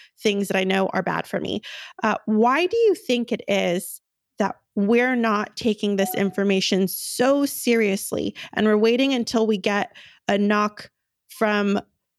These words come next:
the Grim Reaper and the doctor is telling us, "Hey, if you don't make a change,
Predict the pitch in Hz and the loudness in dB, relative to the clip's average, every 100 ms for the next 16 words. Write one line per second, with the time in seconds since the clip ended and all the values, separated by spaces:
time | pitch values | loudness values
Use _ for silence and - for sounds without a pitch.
0 | _ _ - 190 208 208 226 220 214 202 | _ _ -2 0 2 2 2 2 0 0
1 | - - - - - 196 202 202 202 - | -2 0 -2 -4 -6 -2 0 -2 -4 -10
2 | _ - 202 220 226 214 - 220 214 - | _ -4 0 2 0 0 -2 -2 -2 -2
3 | 214 214 196 208 - 226 170 156 - 220 | -2 0 0 -2 -4 -2 -2 -2 -2 0
4 | 247 247 220 214 - 214 208 202 | 0 0 0 -2 0 0 2 0